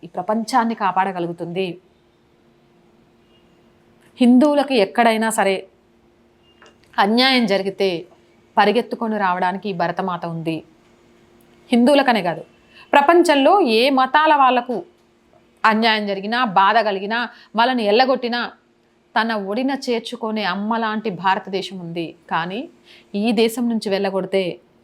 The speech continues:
పారిపోవడానికి లేదా మనకు ఆశ్రయం ఇవ్వడానికి మరి ఏ దేశం లేదు. ఈ దేశ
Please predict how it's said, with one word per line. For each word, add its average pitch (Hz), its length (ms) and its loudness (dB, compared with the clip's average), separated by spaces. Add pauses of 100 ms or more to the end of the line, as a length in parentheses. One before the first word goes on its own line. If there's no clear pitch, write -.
(100)
పారిపోవడానికి 196 880 -2 (1000)
లేదా 226 400 2
మనకు 196 280 0
ఆశ్రయం 226 480 2
ఇవ్వడానికి 202 500 -4
మరి 185 220 -6
ఏ 208 140 4
దేశం 214 380 0
లేదు. 175 260 -2 (1120)
ఈ 226 160 6
దేశ 226 240 4